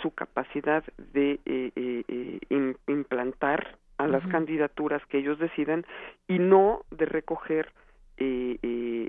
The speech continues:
Speaker 1: lo que, eh, la sociedad espera tener, eh, eh, eh, como posibilidad para ejercer su voto, ¿no?
Speaker 2: Así es.
Speaker 1: Entonces, pues bueno, eh,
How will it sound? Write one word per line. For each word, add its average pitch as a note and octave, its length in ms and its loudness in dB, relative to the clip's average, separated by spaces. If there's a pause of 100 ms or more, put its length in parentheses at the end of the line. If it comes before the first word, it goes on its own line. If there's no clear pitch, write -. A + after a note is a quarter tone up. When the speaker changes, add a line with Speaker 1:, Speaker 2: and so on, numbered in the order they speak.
(120)
Speaker 1:
lo C#3 440 4
que, D3 360 -4
eh, A#2+ 400 -4
la B2+ 120 0
sociedad C3+ 480 -2
espera C3+ 560 0 (400)
tener, C#3+ 580 0
eh, A#2+ 480 -6
eh, A2+ 400 -6 (720)
eh, G#2+ 520 0
como A#2 280 4
posibilidad B2+ 640 0
para C3+ 420 -4
ejercer B2 520 -2 (120)
su G#2+ 320 -2 (360)
voto, - 280 4 (200)
¿no? G3+ 160 2 (280)
Speaker 2:
Así F3 140 0
es. D3+ 60 4
Speaker 1:
Entonces, E3+ 300 4 (360)
pues D#3 160 4
bueno, A#3 400 6
eh, C#3+ 220 0